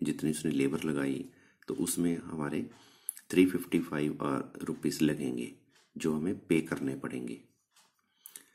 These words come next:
Second, you would not be able to work at your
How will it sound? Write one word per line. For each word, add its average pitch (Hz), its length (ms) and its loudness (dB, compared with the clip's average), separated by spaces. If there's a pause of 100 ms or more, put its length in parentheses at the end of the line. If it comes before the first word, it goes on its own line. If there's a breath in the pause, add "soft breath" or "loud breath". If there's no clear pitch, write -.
(340 loud breath)
Second, 117 520 2 (200)
you 104 160 4
would 95 180 6
not 101 180 0
be 90 220 2
able 95 260 2
to 95 140 4
work 90 300 0
at 87 320 2
your 101 180 2